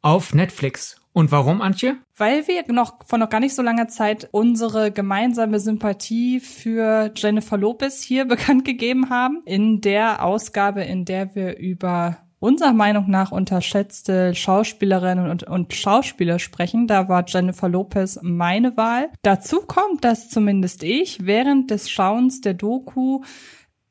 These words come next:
Speaker 2: durchaus auch gewisse Links zu anderen Folgen gesehen habe. Da kommen wir dann aber gleich zu. Das ist, denke ich mal, auch sehr subjektiv. Aber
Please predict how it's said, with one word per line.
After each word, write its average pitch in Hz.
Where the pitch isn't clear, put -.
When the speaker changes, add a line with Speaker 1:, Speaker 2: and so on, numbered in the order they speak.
Speaker 2:
durchaus 269
auch 226
gewisse 226
Links 233
zu -
anderen 185
Folgen 202
gesehen 175
habe. 185
Da 185
kommen 214
wir 202
dann 190
aber 185
gleich 190
zu. 220
Das -
ist, -
denke 196
ich -
mal, 185
auch 175
sehr 170
subjektiv. 208
Aber 185